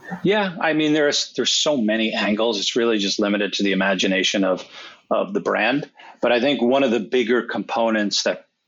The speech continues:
that the brands are really loving right now is something we call notif-, a notification bar. So I'll give you just, I'll give you an example of, like, an abandoned cart email. Uh, typically, if,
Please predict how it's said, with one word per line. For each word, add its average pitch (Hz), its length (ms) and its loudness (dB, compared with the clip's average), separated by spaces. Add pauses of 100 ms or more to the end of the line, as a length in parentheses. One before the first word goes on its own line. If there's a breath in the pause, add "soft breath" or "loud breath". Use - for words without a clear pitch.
(120)
that 104 240 2 (120)
the 107 180 2
brands 110 520 0
are 95 180 0 (100)
really 107 460 2
loving 101 420 0
right 98 240 0
now 104 260 0
is 98 120 -2
something 107 360 0
we 98 140 0
call 98 400 0 (500 loud breath)
notif-, 110 440 2
a 131 140 0
notification 110 880 0
bar. - 160 -2 (840 loud breath)
So 117 420 2
I'll 135 160 2
give 135 160 2
you 131 160 4
just, - 420 -2
I'll 135 120 0
give 139 140 2
you 135 60 2
an 123 60 2
example 110 520 0
of, 101 100 -2
like, 98 300 0 (600)
an 117 100 2
abandoned 107 640 0
cart 104 380 -2 (100)
email. 101 460 0 (540 loud breath)
Uh, 107 300 0
typically, 147 580 2
if, 117 220 -2